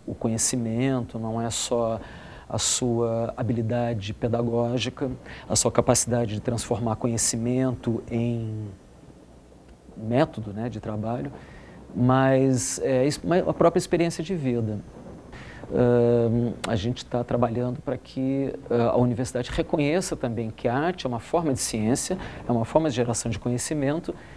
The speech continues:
mas um pouco mais com outra ginga.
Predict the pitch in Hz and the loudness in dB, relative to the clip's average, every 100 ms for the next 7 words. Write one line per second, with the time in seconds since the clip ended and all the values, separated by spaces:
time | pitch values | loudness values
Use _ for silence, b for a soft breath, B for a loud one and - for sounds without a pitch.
0 | B - 143 139 147 143 180 175 - 165 | B -2 2 4 4 4 2 2 4 4
1 | - 185 170 151 143 151 156 - - 156 | 4 2 4 4 2 2 0 -2 -4 0
2 | 143 139 160 147 143 127 110 | 2 4 4 4 2 0 -2